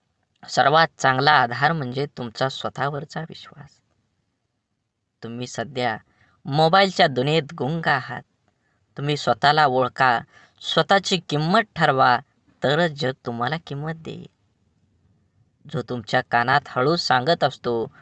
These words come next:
"सर्व चांगलं होईल," मनाचं शंभर टक्के पूर्ण ऐका.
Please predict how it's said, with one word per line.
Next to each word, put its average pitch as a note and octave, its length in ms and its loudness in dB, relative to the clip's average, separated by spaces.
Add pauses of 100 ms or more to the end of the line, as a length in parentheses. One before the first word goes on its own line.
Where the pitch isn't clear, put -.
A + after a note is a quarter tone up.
(300)
"सर्व G3 440 4
चांगलं B2+ 460 0
होईल," B2+ 480 -2 (360)
मनाचं C3+ 560 0
शंभर B2 440 -4
टक्के C#3 380 -6
पूर्ण C#3 400 -8
ऐका. A2+ 580 -8